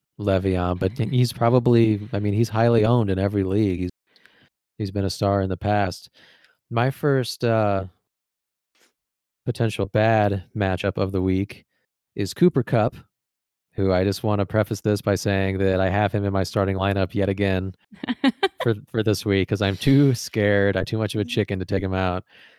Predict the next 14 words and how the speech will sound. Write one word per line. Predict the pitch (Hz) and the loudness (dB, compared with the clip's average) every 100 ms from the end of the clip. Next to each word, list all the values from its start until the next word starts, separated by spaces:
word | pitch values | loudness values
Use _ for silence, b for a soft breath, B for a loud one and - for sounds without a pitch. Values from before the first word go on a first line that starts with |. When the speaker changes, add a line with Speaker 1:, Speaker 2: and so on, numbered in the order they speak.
| B | B
Speaker 2:
Yeah. | 180 160 175 175 _ _ _ _ _ | -4 -2 -4 -10 _ _ _ _ _
Speaker 1:
Kupp | 135 131 | 0 2
has | 131 123 | 2 0
been | 117 | -2
saved | - 123 120 113 | 0 2 2 2
fantasy-wise | 120 120 113 113 110 107 | 0 0 2 2 2 2
three | - 117 | 0 2
weeks | 113 113 - | 4 2 0
in | 107 | -4
a | 101 | 0
row | 107 104 101 98 | 2 2 0 0
by | 101 98 98 95 - | 0 0 0 -4 -6
a | 101 | -10
touchdown. | - 104 - 95 90 90 92 | -4 -4 -4 -6 -4 -6 -10